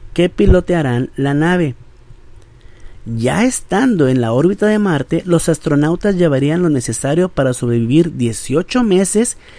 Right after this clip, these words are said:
y construir una base permanente en un hábitat mortal como el de Marte. Para volver a la Tierra, la tripulación debería extraer combustible de Marte o recibir energía solar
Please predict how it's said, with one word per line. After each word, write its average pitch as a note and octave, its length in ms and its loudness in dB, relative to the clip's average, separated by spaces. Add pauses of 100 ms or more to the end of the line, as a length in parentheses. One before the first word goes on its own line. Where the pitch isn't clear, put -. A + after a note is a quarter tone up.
(160)
y D3+ 140 0
construir D3+ 580 2
una F#3+ 220 0
base D#3+ 280 -2
permanente C3+ 760 -2
en D3 160 0
un D#3+ 120 0
hábitat D3+ 460 -2 (400)
mortal D3 680 -4 (180)
como F#3 240 0
el F#3+ 80 2
de F#3 100 0
Marte. A#2 400 -4 (1900)
Para G#2 240 -4
volver G2 320 -6
a - 20 -6
la C#3 140 -2
Tierra, F#3+ 480 2 (500)
la C3+ 140 -2
tripulación C#3 640 0
debería F3 260 4
extraer D#3+ 360 0
combustible D#3 640 2
de F#3 120 0
Marte F#3+ 540 -2
o D#3+ 140 2
recibir D#3+ 460 4
energía E3+ 400 2
solar F#3+ 400 0